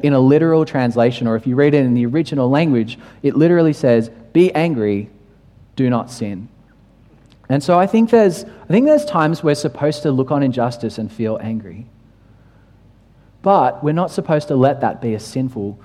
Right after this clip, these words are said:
let our anger lead us to sin. So how do we do that?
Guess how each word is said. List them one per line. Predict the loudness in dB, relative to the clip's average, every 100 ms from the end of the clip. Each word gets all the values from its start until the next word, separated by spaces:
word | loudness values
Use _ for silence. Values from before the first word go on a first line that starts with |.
| -14 0
let | 2 2
our | 0 0
anger | 0 2
lead | 4 4 2
us | -2 -8
to | -16
sin. | -10 -10 -10 -14 -20 _ _ _ _ -20 _ _ _
So | -6 -2
how | 0
do | 0
we | -2
do | -2 0
that? | 0 0